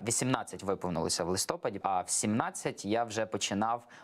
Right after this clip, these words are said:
перші кроки, щоб запустити флорбол. Це була чотирнадцята школа на Східному масиві.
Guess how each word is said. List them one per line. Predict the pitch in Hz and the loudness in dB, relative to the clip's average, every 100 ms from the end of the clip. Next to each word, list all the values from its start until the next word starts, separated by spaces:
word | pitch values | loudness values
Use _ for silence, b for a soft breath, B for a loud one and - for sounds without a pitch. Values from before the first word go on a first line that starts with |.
| B | B
перші | 107 104 - | -2 0 -2
кроки, | - 120 143 127 | 0 0 0 0
щоб | - 101 92 | 0 0 0
запустити | 101 101 92 - 127 127 120 | 0 0 0 0 0 0 -2
флорбол. | - 107 104 98 98 80 | -2 0 0 2 0 0
Це | 85 92 | -2 -2
була | 98 95 | 0 0
чотирнадцята | - - 101 98 - - | -2 -4 0 0 -2 -4
школа | 87 - 147 147 | -4 0 2 2
на | 117 | 0
Східному | 98 - 92 87 80 | -2 -2 0 0 0
масиві. | 82 - 147 135 120 | 0 2 2 2 0